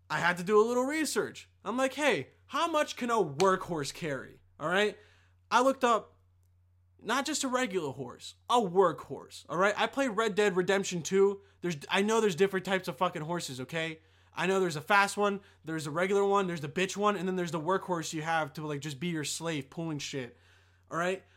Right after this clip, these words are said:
I look up how much a workhorse can carry, and a workhorse can carry about twenty percent of its body weight.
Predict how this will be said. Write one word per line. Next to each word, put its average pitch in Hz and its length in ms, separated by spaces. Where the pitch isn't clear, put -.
I 226 140
look 240 220
up 208 120
how 202 120
much 208 200
a 185 60
workhorse 190 580
can 170 180
carry, 151 440
and 185 100
a 175 40
workhorse 226 540
can 202 140
carry 196 280
about 160 340
twenty 311 680
percent 254 460
of 202 140
its 160 120
body 165 380
weight. 127 320